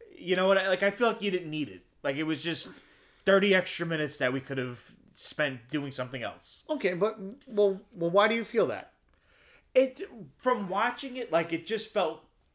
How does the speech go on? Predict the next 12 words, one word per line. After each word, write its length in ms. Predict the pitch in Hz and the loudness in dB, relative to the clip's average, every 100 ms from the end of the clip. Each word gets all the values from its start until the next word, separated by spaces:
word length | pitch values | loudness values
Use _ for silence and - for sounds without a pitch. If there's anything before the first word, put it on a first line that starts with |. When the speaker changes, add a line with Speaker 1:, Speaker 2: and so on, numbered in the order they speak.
| - | -4
Speaker 1:
unnecessary. 840 | 175 156 147 143 - - 53 80 104 | -2 -2 -4 -4 -6 -8 -10 -12 -4
Like, 220 | 123 131 | -4 -2
it, 140 | 156 | -4
it, 240 | 175 170 - 160 | -6 -10 -4 0
like, 220 | 170 170 | 0 0
you 100 | 190 | -2
didn't 280 | 226 220 202 | -2 -4 -4
need 320 | 202 190 165 | -4 -4 -2
any 220 | 165 175 | -2 -2
further. 440 | 165 165 156 135 127 | -4 0 0 2 2
I 60 | |
mean, 340 | 127 127 127 | 2 -2 -8